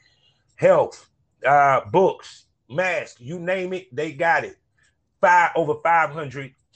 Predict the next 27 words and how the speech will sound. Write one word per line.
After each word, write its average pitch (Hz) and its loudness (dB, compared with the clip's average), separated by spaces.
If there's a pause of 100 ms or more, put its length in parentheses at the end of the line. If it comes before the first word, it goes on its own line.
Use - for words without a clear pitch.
(160)
Black 139 -4
sellers. 101 -8
That's 135 -6
right. 131 -4 (760)
That's 131 -2
why 135 -4 (800)
it's 131 -12
shop 208 -2
in 107 -14
front 85 -14
of 82 -18
it. - -20 (260)
Shop - -2
G 143 -10
W 131 -8
district 127 -12
dot 127 -4
com. 98 -10
Go 156 0
there 160 -8
today. 127 -6 (220)
Spend 226 0
some 165 -6
money. 139 -2 (160)
Support 190 0
Black 156 2
businesses. 123 -8